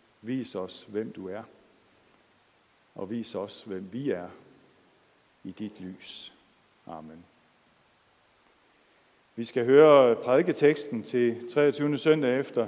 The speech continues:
Trinitatis. Det står skrevet hos, i Markus evangeliet, kapitel tolv, fra vers otteogtredive til fireogfyrre. I sin undervisning sagde Jesus:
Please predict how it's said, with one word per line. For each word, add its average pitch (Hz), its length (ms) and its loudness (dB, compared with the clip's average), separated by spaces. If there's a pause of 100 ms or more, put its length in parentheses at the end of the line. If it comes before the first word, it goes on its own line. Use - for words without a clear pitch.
Trinitatis. 123 920 -4 (760)
Det - 80 -20
står 120 200 -2
skrevet 135 440 4
hos, - 600 -4
i 123 60 -6
Markus 135 380 2
evangeliet, 123 560 -2
kapitel 110 280 -12
tolv, 143 280 2 (140)
fra 107 160 -8
vers 110 480 -6 (460)
otteogtredive 120 640 0
til 113 140 -10
fireogfyrre. 104 640 -6 (2000)
I 139 80 -6
sin 143 200 0
undervisning 156 560 4
sagde 143 420 6
Jesus: - 440 -6